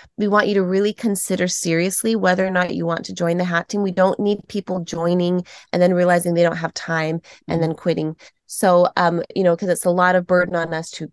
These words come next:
Speaker 1: to get you onboarded, to get you coached, to answer your questions, just to lose someone, you know, four weeks to six months later or whatever. So we want you to really say no to something in order to be able to say yes to this.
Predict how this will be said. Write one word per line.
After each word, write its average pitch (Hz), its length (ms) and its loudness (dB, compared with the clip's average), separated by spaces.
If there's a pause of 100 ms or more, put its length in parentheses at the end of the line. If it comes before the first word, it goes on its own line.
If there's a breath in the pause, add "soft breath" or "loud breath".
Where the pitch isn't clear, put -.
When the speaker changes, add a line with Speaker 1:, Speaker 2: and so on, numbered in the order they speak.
Speaker 1:
to - 100 -8
get 156 220 2
you 160 80 -2
onboarded, 196 760 0 (260 soft breath)
to 190 60 -10
get 175 140 -4
you - 140 -8
coached, - 420 0
to 202 120 -4
answer 170 200 -2
your 165 80 -2
questions, 180 500 -2
just - 200 -6
to 185 100 -2
lose 165 240 -2
someone, 160 480 -2 (220 soft breath)
you - 120 -2
know, 151 220 2
four 160 760 0 (300)
weeks 165 480 -2
to 143 340 0
six - 300 -2
months 147 240 -2
later 139 260 0
or 139 60 0
whatever. 147 320 -2
So 170 160 -6
we 175 80 0
want 190 220 2
you 196 80 0
to 196 80 2
really 226 320 2
say 226 240 0
no 196 320 4
to 254 120 2
something 262 640 -2 (640 soft breath)
in 214 200 4
order 208 240 6
to 196 60 -2
be 196 100 2
able 185 120 2
to 185 80 -4
say 180 200 2
yes 165 520 0
to 165 140 -6
this. - 500 -6